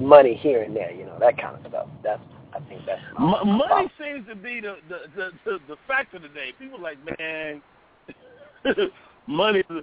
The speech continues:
Speaker 2: Uh, let me give you a few of these. Um, um, uh,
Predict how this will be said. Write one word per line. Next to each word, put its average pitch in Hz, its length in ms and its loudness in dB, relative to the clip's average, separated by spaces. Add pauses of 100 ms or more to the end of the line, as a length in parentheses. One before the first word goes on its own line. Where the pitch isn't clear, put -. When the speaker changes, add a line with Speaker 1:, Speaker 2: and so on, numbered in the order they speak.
(360)
Speaker 2:
Uh, 156 400 2 (580)
let 220 120 -8
me 226 100 -10
give 220 140 -12
you 202 140 -4
a 190 120 -6
few 202 160 -4
of 190 60 -2
these. 170 320 -10 (100)
Um, 143 640 -4 (580)
um, 151 540 -4 (1300)
uh, 156 180 0